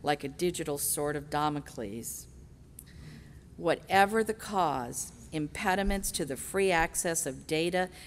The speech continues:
and information have profound impact on both the human spirit and on the evolution of people's abilities to solve their problems through reason and innovation. As I look back on the summit in Tunis,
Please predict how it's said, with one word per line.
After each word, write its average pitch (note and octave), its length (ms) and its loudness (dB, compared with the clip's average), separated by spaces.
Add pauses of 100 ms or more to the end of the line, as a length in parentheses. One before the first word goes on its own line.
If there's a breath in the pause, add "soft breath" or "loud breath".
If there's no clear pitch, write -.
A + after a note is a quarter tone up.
(140)
and D#3 140 -2
information D#3+ 840 -2
have E3 260 -4
profound E3 680 0
impact D#3 600 -2 (320 loud breath)
on D#3+ 160 0
both D#3+ 280 2
the D3+ 80 -4
human F#3 480 -2
spirit D3+ 640 0 (360 loud breath)
and D#3+ 140 2
on D#3 140 2
the D#3 160 -2
evolution E3+ 680 0
of C#3+ 140 -8
people's F3+ 420 -2
abilities D#3+ 760 2 (280 loud breath)
to - 100 -4
solve D#3+ 500 6
their E3 120 2
problems D3 680 2
through D#3 200 -4
reason D#3 560 0
and D3 220 -4
innovation. C3+ 840 -4 (1400 loud breath)
As F3+ 180 4
I F3 160 10
look G#3 280 4
back F3+ 320 6
on E3 120 0
the D#3 80 -2
summit E3 440 0
in F#3 100 -4
Tunis, C#3+ 640 0